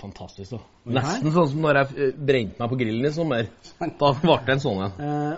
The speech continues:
Speaker 2: og den her skal vi fritere etterpå. Men først skal vi lage en rødkål, tenkte jeg. Så skal vi komme tilbake til den friteringen, altså. Ok?
Speaker 1: Det er jo, eh,
Speaker 2: Vær så god.
Speaker 1: Takk skal du ha. Farmen hjem, eller?
Speaker 2: Skal du få.
Speaker 1: Takk skal du ha. Tar jeg vare på den.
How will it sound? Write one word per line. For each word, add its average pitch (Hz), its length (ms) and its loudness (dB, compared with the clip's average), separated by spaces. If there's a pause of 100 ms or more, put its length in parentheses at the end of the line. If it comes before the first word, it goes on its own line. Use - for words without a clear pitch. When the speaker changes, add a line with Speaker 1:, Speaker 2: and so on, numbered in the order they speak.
Speaker 2:
og 165 80 -4
den 151 80 0
her 196 160 0
skal 196 160 -4
vi 160 60 -2
fritere 151 920 -10
etterpå. 87 240 -14 (180)
Men 147 200 -6
først 147 180 -10
skal 156 100 -6
vi 135 60 -2
lage 131 100 -4
en 131 180 -2
rødkål, 110 440 -8
tenkte 120 220 -12
jeg. 92 60 -12
Så - 60 -18
skal 120 100 -12
vi 110 60 -10
komme 117 220 -12
tilbake - 260 -20
til 131 100 -12
den 101 80 -10
friteringen, 69 680 -16
altså. 113 140 -18 (1040)
Ok? 95 60 -14
Speaker 1:
Det - 100 -8
er - 160 -8
jo, 78 160 -12 (140)
eh, 82 420 -14 (100)
Speaker 2:
Vær 123 60 -14
så 135 60 -8
god. 190 100 -10 (340)
Speaker 1:
Takk 90 180 -8
skal 143 100 -6
du 165 40 -2
ha. 165 60 -6
Farmen 107 280 -4
hjem, 123 140 -8
eller? 208 300 -10
Speaker 2:
Skal 135 160 -10
du 113 60 -10
få. 127 120 -12 (280)
Speaker 1:
Takk 151 160 -8
skal 175 140 -8
du 165 40 -10
ha. - 0 -
Tar 131 140 -4
jeg 113 40 0
vare 107 140 -2
på 123 140 -6
den. 175 100 -6